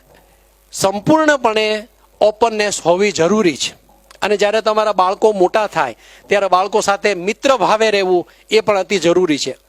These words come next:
અને લાસ્ટ, છેલ્લું, અત્યારે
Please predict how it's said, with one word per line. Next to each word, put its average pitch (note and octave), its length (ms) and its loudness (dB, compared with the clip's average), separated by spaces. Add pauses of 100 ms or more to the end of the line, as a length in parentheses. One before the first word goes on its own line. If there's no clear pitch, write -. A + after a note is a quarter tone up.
અને G#3+ 160 0
લાસ્ટ, F#3 460 -2 (540)
છેલ્લું, G#3+ 300 -4 (1000)
અત્યારે G#3+ 580 -2